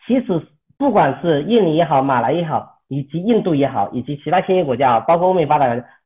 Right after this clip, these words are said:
所有的门店店主或者是愿意做交易的这些网红们，他都会把自己的信息放在了谷歌 Map 上面，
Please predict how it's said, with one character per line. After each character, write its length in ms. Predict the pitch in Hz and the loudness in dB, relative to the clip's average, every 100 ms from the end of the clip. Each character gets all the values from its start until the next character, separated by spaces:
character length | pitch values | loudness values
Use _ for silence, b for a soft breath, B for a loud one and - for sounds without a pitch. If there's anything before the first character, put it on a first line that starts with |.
| _ | _
所 240 | - 165 269 | -2 2 4
有 140 | 240 | 4
的 100 | 156 | 4
门 220 | 143 131 | 2 0
店 160 | 147 190 | 0 0
店 220 | 180 170 | 0 -2
主 240 | 123 101 - | -6 -12 -6
或 220 | 247 277 | 0 0
者 320 | - 135 113 - | 2 -4 -4 -6
是 320 | 147 110 - _ _ _ _ - | -8 -8 -12 _ _ _ _ -2
愿 260 | 226 202 | 2 2
意 40 | 175 | 0
做 160 | 196 | -2
交 240 | 165 190 196 | 0 2 2
易 120 | 220 | 2
的 120 | 165 | 0
这 120 | 143 151 | -2 -4
些 100 | 143 | -2
网 240 | 127 107 | -2 -4
红 140 | 101 117 | -6 -4
们， 180 | 151 - b _ | -4 -4 b _
他 160 | - 233 | -2 0
都 200 | 233 269 | 2 2
会 140 | 269 | 2
把 180 | 262 - | 0 0
自 160 | 127 208 | -2 -4
己 40 | |
的 140 | 143 123 | -2 -2
信 240 | 170 147 | -2 -6
息 180 | - 156 | -4 -6
放 340 | 156 208 160 143 | -2 0 0 0
在 140 | 151 | 0
了 260 | 131 107 - _ _ _ | 0 -2 -6 _ _ _
谷 140 | 131 | -8
歌 140 | 120 160 | -2 2
Map 320 | 208 180 131 | 2 0 -2
上 100 | 127 | -4
面， 180 | 110 | -6